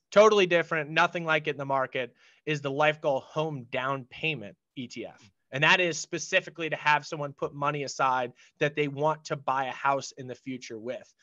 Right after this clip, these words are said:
And the, the interesting kind of tweak on that one is, like, you know, like, w-, what the heck is in that one? Like, why is that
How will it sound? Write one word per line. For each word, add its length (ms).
And 100
the, 120
the 140
interesting 480
kind 140
of 80
tweak 320
on 160
that 180
one 160
is, 160
like, 220
you 80
know, 40
like, 120
w-, 240
what 180
the 80
heck 260
is 120
in 100
that 240
one? 120
Like, 160
why 200
is 80
that 200